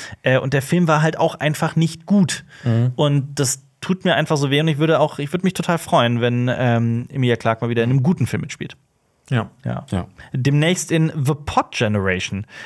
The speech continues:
Speaker 1: Ich lese mal vor, eine Sozialsatire, die in naher Zukunft angesiedelt ist,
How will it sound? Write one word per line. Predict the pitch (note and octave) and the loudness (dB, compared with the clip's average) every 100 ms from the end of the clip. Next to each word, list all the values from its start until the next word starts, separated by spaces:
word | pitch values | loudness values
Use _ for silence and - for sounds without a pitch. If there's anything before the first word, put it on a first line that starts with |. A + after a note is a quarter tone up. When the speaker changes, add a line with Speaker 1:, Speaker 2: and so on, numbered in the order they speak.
| - | -10
Speaker 1:
Ich | - | -2
lese | D3+ | 2
mal | D3 | 2
vor, | B2+ D3 D3+ | 2 2 2
eine | D#3 D#3+ | 2 2
Sozialsatire, | D3 - C#3 D3 A3+ C#3+ - B2+ C3+ | 0 0 2 4 4 0 0 2 2
die | C3+ C3 | 2 2
in | B2 | 2
naher | B2 D#3+ F#3+ | 2 2 0
Zukunft | - C4 C#3+ - | -2 -2 -2 0
angesiedelt | A#2+ A#2+ A2+ A2+ A#2 A#2+ - | 0 2 2 0 0 0 0
ist, | D3 | 0